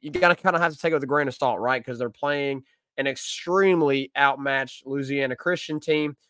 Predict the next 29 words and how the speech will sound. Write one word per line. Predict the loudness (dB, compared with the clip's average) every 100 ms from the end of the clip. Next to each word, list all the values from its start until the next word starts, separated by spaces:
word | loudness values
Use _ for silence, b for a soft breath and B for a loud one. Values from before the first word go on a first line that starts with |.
| _ _ 0
Uh, | 2 2
right | 0 0 0 0
now, | 0 0 0 -2
I | -8
think | -12 -12 -12
the | -18
score | -18 -8 -6 -4 -4 -4 -8
is, | -8 -6 -4 -6 -8
I, | -12 -12 -10
I, | -4
I'd | -2
have | -2
to | -2
go | -2
back | 0 -2 -4
and | -8 -2
look, | -2 -2 -10 _ _ _ 0
uh, | 4 4
it | 4
was | 2 -2
seventy-something | -12 4 4 4 0 -2 -2 -2 -2 -4 -2
to | -4
twenty-something. | -2 -4 -2 -2 -6 -6 -6 -2
I | -2
think | 0 0
it |
was | 0
seventy-seven | 2 2 2 0 0 0 -4
to | -4 -6